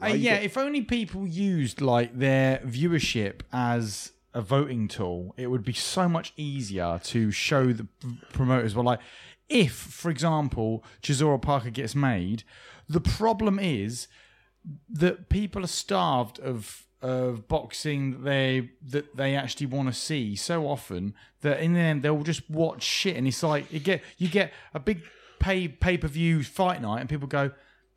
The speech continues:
Speaker 1: "Oh, fuck it, I, I've got nothing else to do. I'd spend twenty quid on a pub, so I might as well just put it into my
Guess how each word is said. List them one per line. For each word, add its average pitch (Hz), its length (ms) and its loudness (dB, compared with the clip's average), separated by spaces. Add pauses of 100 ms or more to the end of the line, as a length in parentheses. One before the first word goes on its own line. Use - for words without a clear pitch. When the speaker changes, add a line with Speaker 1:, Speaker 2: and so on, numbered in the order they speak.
Speaker 1:
"Oh, 160 180 2
fuck - 320 -8
it, 117 80 -4
I, 117 240 -4
I've 147 100 -2
got 175 140 0
nothing 143 320 0
else 147 220 2
to 120 120 -8
do. 123 220 2 (200)
I'd 147 140 0
spend 165 240 0
twenty 156 200 -2
quid 143 180 -2
on 139 100 0
a 117 60 -2
pub, 139 260 -2
so 127 100 -6
I 123 40 -2
might 139 220 2
as 127 80 -4
well 127 100 -8
just 127 160 -6
put 147 140 2
it 131 40 -4
into 123 200 -4
my 123 260 0